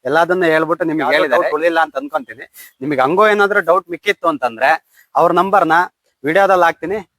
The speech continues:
Speaker 1: But ವಿಡಿಯೋದಲ್ಲಿ, ಕೊನೆ ವಿಡಿಯೋದಲ್ಲಿ ಹಾಕ್ತೀವಿ. ಎಷ್ಟು, ನೀವು ಎಷ್ಟು ಎಪಿಸೋಡ್ ಆಗುತ್ತೆ, ಒಂದ್ ಐದರಿಂದ ಆರು ಎಪಿಸೋಡ್ ಆಗ್ಬೋದು. ಐದರಿಂದ ಆರು ಎಪಿಸೋಡ್ ಅಲ್ಲಿ, ಲಾಸ್ಟ್ನೇ ಎಪಿಸೋಡ್ ಅಲ್ಲಿ ಹಾಕಿರ್ತೀನಿ.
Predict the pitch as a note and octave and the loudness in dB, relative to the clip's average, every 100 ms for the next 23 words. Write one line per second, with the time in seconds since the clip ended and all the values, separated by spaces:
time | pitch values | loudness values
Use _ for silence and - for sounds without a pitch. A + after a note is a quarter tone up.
0 | - C3+ C#3+ F#3 G3+ F#3+ G3 - C#3 G3+ | -10 -6 -4 0 0 0 -2 -2 0 2
1 | G#3 G3 F3 D#3 C3+ D#3+ G3 - _ C3+ | 2 4 4 2 0 -4 -6 -8 _ -6
2 | C#3+ - F3+ E3+ D#3 - F#3+ F3 - F3+ | -6 -4 -4 0 0 0 -2 -2 0 2
3 | E3 E3 E3+ D#3 D#3 E3 F3 D3+ D3+ - | 2 2 0 2 0 0 0 0 0 -2
4 | D#3+ D3+ C#3 A#2 C#3 - _ _ C3 D#3+ | 0 0 0 -6 -8 -18 _ _ -2 2
5 | F#3 G#3 G3+ F3+ F3+ F3+ F3+ E3+ G3 G#3 | 2 2 2 2 0 -2 -2 -2 -4 -4
6 | C3+ E3+ - F#3 F3 E3+ E3 D3 D3+ D#3+ | 0 -2 0 -2 -2 -2 0 0 0 -4
7 | C#3 F3 | -8 -8